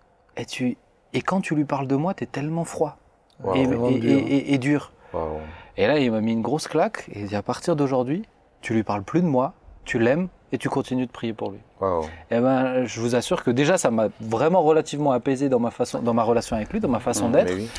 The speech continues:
Speaker 1: Et puis, et un jour, euh, il est venu, « Ben, je peux te poser une question ? » Et, et puis, euh, et puis ça a
Speaker 2: Et c'est
Speaker 1: embrayé,
Speaker 2: parti,
Speaker 1: et
Speaker 2: quoi.
Speaker 1: puis, euh,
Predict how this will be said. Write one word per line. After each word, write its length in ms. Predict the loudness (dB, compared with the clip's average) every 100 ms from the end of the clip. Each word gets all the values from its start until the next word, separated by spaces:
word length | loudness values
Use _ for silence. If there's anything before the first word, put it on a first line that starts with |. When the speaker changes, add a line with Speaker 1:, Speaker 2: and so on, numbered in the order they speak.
| -12 -14 -8 -4
Speaker 1:
Et 80 |
puis, 240 | -2 2 2
et 160 | 4 4
un 100 | 4
jour, 280 | 2 4
euh, 120 | 4 4
il 100 | 2
est 40 |
venu, « 200 | -2 -2
Ben, 200 | 0 0
je 80 | -2
peux 100 | -6
te 60 | -6
poser 220 | -6 -4
une 100 | -6
question ? » 520 | -10 -10 -8 -6 -4
Et, 100 | -6 -6
et 120 | -8
puis, 260 | -6 -4 -2
euh, 80 | -4
et 80 | -8
puis 100 | -10
ça 140 | -6 -4
a 40 |
Speaker 2:
Et 20 |
c'est 80 | -2
Speaker 1:
embrayé, 260 | -2 0 0
Speaker 2:
parti, 180 | -2 -4
Speaker 1:
et 20 |
Speaker 2:
quoi. 80 | -6
Speaker 1:
puis, 100 |
euh, 40 | -8